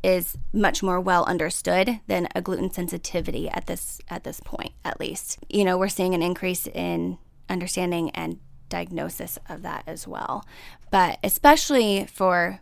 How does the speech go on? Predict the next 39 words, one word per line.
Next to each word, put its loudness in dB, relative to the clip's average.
parents 4
with -4
children, 0
they 2
just 4
wanna 2
really 4
make 0
sure 0
that -8
they're -2
doing 4
that, 4
that 2
if -4
they're 4
el-, 2
eliminating 2
any, 6
any 10
type 0
of -2
food, 0
that 0
it's -2
for 8
reasons 0
that -4
they, -2
you 0
know, 0
have -8
observed 6
and 0
thoroughly, 2
you -4
know, -2
asked 4
questions, 0